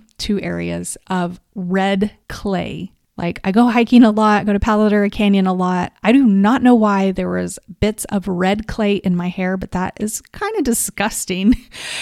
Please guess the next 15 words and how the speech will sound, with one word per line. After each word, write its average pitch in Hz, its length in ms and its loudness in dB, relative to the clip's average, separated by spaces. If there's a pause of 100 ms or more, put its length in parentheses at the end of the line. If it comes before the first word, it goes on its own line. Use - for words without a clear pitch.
(160)
And 220 200 -2
so 202 280 -4
I'm 190 140 0
so 202 380 -2
glad 247 640 -2 (200)
I 196 240 0
have 196 300 -2
those 190 180 0
off - 200 -4
my 175 120 0
head 175 380 -4 (300)
at 175 140 -6
this 185 180 -2
moment. 190 600 2
<laughs> 208 40 -4